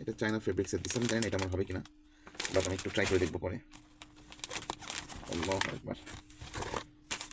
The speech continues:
এই পাঞ্জাবি আমি যদি একটু খুলে দেখাই, কোন দিক থেকে খুলে?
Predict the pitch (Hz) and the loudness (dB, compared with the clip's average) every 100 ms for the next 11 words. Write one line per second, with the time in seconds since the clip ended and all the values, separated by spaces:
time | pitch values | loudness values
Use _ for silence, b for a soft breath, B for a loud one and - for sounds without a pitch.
0 | - - 113 123 110 98 90 113 151 - | -10 4 6 8 6 6 6 4 2 -4
1 | 107 92 104 - - 120 92 87 98 - | -2 0 0 0 4 6 6 4 0 -2
2 | - - - - - - - - - | -2 -4 -6 -4 -2 0 0 0 2